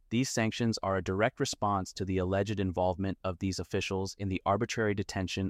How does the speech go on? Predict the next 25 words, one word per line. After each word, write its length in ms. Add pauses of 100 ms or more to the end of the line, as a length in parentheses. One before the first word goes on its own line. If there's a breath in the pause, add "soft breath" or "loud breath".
of 140
Uyghurs 640 (400)
and 180
other 220
minority 440
groups 440
in 180
mass 300
internment 520
campaigns 680
in 140
Xinjiang. 680 (440)
Why 340
are 120
these 220
sanctions 520
important? 600 (640)
They 100
represent 540
more 240
than 160
just 240
a 60
diplomatic 680
rebuke. 540